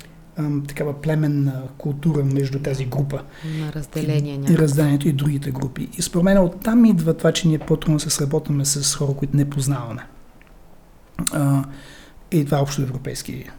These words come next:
Speaker 1: проблем. Затова ние наблягаме. Аз съм, нали, а, ясни са ми тези неща и затова наблягаме на, точно на тази, а, на това сработване на екипната работа.
Speaker 2: А понеже споменахте, че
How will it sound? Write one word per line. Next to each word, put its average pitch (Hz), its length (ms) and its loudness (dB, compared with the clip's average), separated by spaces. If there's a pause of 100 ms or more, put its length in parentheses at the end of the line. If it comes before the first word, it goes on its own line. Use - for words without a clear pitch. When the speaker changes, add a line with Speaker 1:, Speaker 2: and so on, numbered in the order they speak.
(140)
Speaker 1:
проблем. 143 360 -4 (520)
Затова - 220 0
ние 254 120 8
наблягаме. 156 500 4
Аз 143 140 -2
съм, 147 260 0
нали, 139 560 -2
а, 143 300 -2 (520)
ясни 143 300 -2
са - 120 -2
ми 139 100 0
тези 139 160 -2
неща 139 180 -2
и 170 60 4
затова 147 220 -4
наблягаме 131 480 -4
на, 123 80 -8
точно 151 280 -8
на 139 80 -6
тази, 135 320 -6 (680)
а, 170 100 -4 (320)
на 143 80 -2
това 139 140 -6
сработване 139 580 -8
на 127 120 -14
екипната 143 420 -14
работа. - 280 -16 (840)
Speaker 2:
А 170 60 -8
понеже 165 340 -2
споменахте, 175 560 0
че 165 720 -2